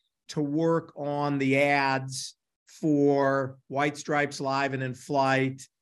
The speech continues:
And he wanted to work with, like, Wes Anderson, or,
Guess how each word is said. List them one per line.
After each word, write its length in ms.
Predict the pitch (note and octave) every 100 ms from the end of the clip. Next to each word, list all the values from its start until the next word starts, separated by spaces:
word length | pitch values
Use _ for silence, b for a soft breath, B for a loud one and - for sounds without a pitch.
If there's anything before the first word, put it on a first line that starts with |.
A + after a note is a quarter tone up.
| _ _ -
And 760 | C#3+ C3+ C3+ C3 C3 C3 C3 C3 _ _ _
he 220 | - G3+
wanted 380 | G3+ F3+ F3 E3
to 80 | D#3
work 340 | D3 E3+ E3
with, 180 | D#3+ D3+
like, 220 | C#3 B2 B2
Wes 240 | C#3+ C3
Anderson, 800 | G#3 G#3+ G3+ F#3 - F#3+ F3+ E3
or, 220 | C3 A#2+